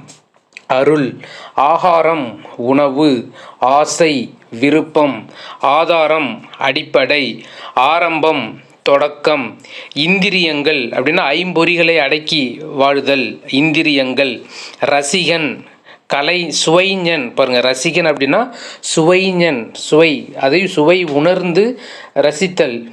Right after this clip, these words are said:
கண்மூடித்தனமான இப்ப ரசிகர்கள் இருக்கிறாங்கல்ல, அப்படி இல்ல. நல்லது கெட்டதை உணர்ந்து அதை ரசித்தல்,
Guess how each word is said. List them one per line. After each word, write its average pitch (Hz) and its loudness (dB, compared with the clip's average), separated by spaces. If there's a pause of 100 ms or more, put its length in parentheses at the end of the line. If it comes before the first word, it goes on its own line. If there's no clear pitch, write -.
(260)
கண்மூடித்தனமான 175 2
இப்ப 165 2
ரசிகர்கள் 156 2
இருக்கிறாங்கல்ல, 143 2 (260)
அப்படி 135 0
இல்ல. 120 0 (600)
நல்லது 156 0
கெட்டதை 156 2 (300)
உணர்ந்து 185 2
அதை 147 4
ரசித்தல், 147 0